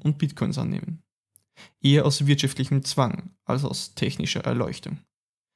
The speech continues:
Dieses Beispiel ist rein illustrativ.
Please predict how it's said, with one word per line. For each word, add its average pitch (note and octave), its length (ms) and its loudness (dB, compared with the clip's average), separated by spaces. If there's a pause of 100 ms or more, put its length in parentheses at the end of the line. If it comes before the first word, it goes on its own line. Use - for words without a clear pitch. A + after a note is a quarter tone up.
(200)
Dieses G#3+ 320 2
Beispiel - 640 -4
ist C#3+ 220 -4
rein B2+ 200 4
illustrativ. - 760 -4